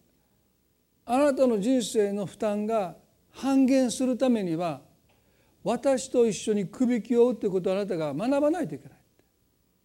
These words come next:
今まで私たちの人生は私一人で頑張ってきたわけです。裸の自分があなたに突きつけたメッセージは、「あなたがやらなきゃ誰がやるんだ」って。全部私たちの肩にこの人生の重荷を押し付けて、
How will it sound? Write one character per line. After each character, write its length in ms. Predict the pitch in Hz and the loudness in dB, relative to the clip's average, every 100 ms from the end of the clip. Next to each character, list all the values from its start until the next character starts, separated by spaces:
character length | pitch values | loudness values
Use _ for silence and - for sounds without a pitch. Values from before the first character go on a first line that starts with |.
| _ _ _ _ _ - | _ _ _ _ _ 2
今 200 | 302 320 | 6 6
ま 80 | |
で 80 | 277 | 8
私 280 | 240 262 226 | 6 4 0
た 80 | 233 | 0
ち 60 | |
の 80 | 226 | 0
人 200 | 208 247 | 2 2
生 160 | 185 202 | 2 0
は 140 | 220 | 2
私 320 | 196 277 254 277 | 0 0 0 0
一 80 | 208 | 0
人 180 | 320 330 | 2 6
で 120 | 240 | 6
頑 160 | 202 202 | 6 0
張 80 | 190 | -2
っ 20 | |
て 100 | 180 | -4
き 80 | 165 | -6
た 60 | |
わ 80 | 139 | -10
け 100 | 127 | -12
で 100 | - | -20
す。 120 | _ _ _ _ _ _ _ _ _ | _ _ _ _ _ _ _ _ _
裸 360 | - 269 254 302 | 2 4 6 6
の 60 | |
自 160 | 262 214 | 6 6
分 160 | 233 226 | 4 4
が 80 | |
あ 20 | 247 | 2
な 100 | 247 | 2
た 120 | 311 | 0
に 120 | 202 | -2
突 100 | - | -2
き 120 | 254 | -4
つ 100 | 240 | 2
け 120 | 240 | 2
た 100 | 220 | 4
メ 120 | 208 202 | 2 2
ッ 20 | |
セ 160 | 202 | 2
ー 20 | 180 | 4
ジ 80 | |
は、 180 | 214 220 - - - | 4 2 0 -14 -2
「あ 140 | 247 | 4
な 160 | 294 294 | 6 6
た 140 | 262 | 4
が 100 | 214 | 4
や 140 | 208 | 4
ら 100 | 247 | 4
な 100 | 254 | 2
き 80 | 220 | 2
ゃ 60 | 175 | 0
誰 240 | 202 262 | 4 4
が 80 | 269 | 6
や 80 | 262 | 4
る 100 | 277 | 4
ん 60 | |
だ」 80 | 185 | 0
っ 20 | 147 | -6
て。 160 | - - - - | -14 -20 -20 -2
全 300 | 262 302 330 | 4 6 8
部 80 | 277 | 6
私 240 | 226 233 | 6 4
た 80 | 220 | 2
ち 80 | 196 | -2
の 100 | 196 | -4
肩 300 | 233 233 220 | -2 0 0
に 180 | 190 - - _ - | 0 -4 -20 _ -2
こ 100 | 240 | 2
の 120 | 220 | 2
人 180 | 214 220 | 2 2
生 160 | 202 | 2
の 300 | 190 180 - - - _ _ - _ _ _ _ _ _ _ - | 2 0 -2 -14 -20 _ _ -20 _ _ _ _ _ _ _ 2
重 240 | 226 220 | 4 4
荷 140 | 202 208 | 4 2
を 220 | 196 - | 0 0
押 80 | 220 | -2
し 120 | - | -2
付 200 | 220 214 | 0 0
け 60 | 165 | 4
て、 380 | 214 170 - | 4 4 -4